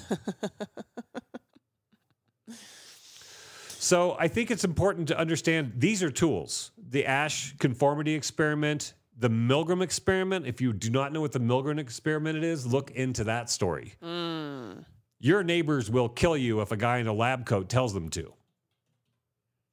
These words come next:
Speaker 2: They will do it.
Speaker 1: Loving, trusting, well-meaning people.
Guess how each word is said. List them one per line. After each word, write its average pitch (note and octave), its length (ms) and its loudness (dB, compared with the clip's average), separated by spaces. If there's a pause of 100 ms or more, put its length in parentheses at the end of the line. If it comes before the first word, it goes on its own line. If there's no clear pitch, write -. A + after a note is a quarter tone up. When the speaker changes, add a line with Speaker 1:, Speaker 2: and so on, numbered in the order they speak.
(320)
Speaker 2:
They C#3+ 140 6
will C3+ 140 2
do A#2 220 4
it. - 200 -14 (1200)
Speaker 1:
Loving, A#3+ 760 0
trusting, A3+ 600 -2
well-meaning G3+ 580 0
people. C#3+ 500 -4